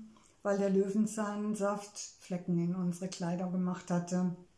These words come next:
Viel weiter aber reichten meine Pflanzenkenntnisse nicht aus.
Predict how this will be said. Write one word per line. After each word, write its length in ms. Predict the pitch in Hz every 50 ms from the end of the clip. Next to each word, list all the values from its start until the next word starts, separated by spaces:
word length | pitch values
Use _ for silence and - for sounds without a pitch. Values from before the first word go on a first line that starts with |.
| _ _ _ _ _ _ _ _ _ _ _ _ _ _ _ _ _ _ _ _ _ _ _ _ _ _ _ _ _ _ - - - - - - - -
Viel 200 | - 311 311 254
weiter 340 | 233 226 233 - 277 269
aber 160 | 254 226 240 214
reichten 320 | 208 202 196 196 - - 220
meine 220 | 208 196 202 196
Pflanzenkenntnisse 1000 | - - 190 190 190 190 - 208 185 196 190 185 185 180 190 190 180 180 - 180
nicht 300 | 175 170 170 - - -
aus. 400 | 156 156 160 170 165 - -